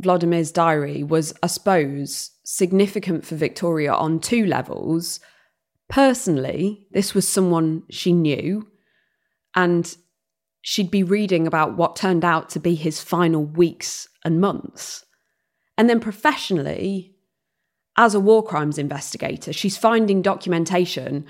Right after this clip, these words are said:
of how the Russian forces had treated this person and their community. What did she tell you about what that experience was like to actually read his words?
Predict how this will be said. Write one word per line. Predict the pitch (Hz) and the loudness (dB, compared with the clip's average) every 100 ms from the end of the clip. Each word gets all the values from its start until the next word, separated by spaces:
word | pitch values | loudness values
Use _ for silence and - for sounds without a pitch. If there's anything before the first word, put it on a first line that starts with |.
| - - _ | -20 -20 _
of | 180 | -2
how | - 196 180 175 170 | 2 2 4 2 0
the | 185 | -2
Russian | 180 202 202 180 | 0 0 0 -2
forces | - 190 175 147 | 0 0 0 -4
had | - 156 | -4 -8
treated | - 262 254 160 | -2 -2 -2 -6
this | 139 - | -6 -6
person | 156 127 - - 147 - | -6 -6 -6 -6 -6 0
and | 170 | 0
their | 165 151 | 2 -2
community. | 151 170 180 175 156 - - - 165 - - - _ _ _ | -4 2 2 2 -2 -6 -6 -6 -6 -14 -20 -20 _ _ _
What | 214 269 | 4 4
did | 294 | 4
she | 311 | 0
tell | 277 262 | 2 2
you | 240 170 165 - _ _ _ | 2 0 -2 -8 _ _ _
about | 180 170 139 | 2 2 4
what | 151 - | 2 2
that | 135 | 0
experience | 165 - 175 165 - | -2 -2 -2 -2 -4
was | 156 160 | -6 0
like | 165 139 135 - _ _ _ | 2 0 -8 -18 _ _ _
to | - 160 | 0 0
actually | 170 - 175 160 156 143 | 0 -4 -2 0 0 -2
read | 160 170 156 | -2 0 0
his | 165 151 | -4 -2
words? | 151 135 - 170 - | -2 -2 -6 -10 -18